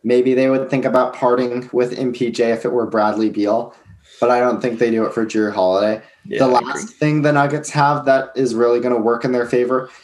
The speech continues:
Speaker 1: is they have all of their picks from now to two thousand and twenty-six. So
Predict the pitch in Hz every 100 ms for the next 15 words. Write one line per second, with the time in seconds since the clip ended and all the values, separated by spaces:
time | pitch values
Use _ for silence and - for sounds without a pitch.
0 | _ - 127 - 127 123 131 127 - 107
1 | 107 113 101 98 - 90 - - - 110
2 | 104 104 98 104 107 - 110 98 104 98
3 | 101 92 - 92 85 - - - - -
4 | - - 101 95